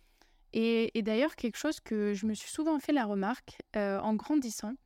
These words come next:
et même encore aujourd'hui, des fois, euh, je me retrouve avec des nanas,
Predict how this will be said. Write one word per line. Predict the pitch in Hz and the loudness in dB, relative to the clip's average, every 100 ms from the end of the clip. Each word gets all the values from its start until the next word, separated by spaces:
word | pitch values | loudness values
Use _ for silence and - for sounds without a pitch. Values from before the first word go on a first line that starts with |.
| _ _ _ _ | _ _ _ _
et | 220 | 0
même | 240 262 | 4 4
encore | 233 262 | 2 0
aujourd'hui, | 262 226 202 190 202 262 277 | 0 0 0 0 0 2 0
des | 196 | -2
fois, | 202 - 262 247 | -6 0 0 2
euh, | 214 | 0
je | 202 214 | -2 -4
me | |
retrouve | 208 - 269 | -4 -4 0
avec | 254 214 | 0 0
des | 190 | 0
nanas, | 202 202 190 226 233 | -2 0 2 2 2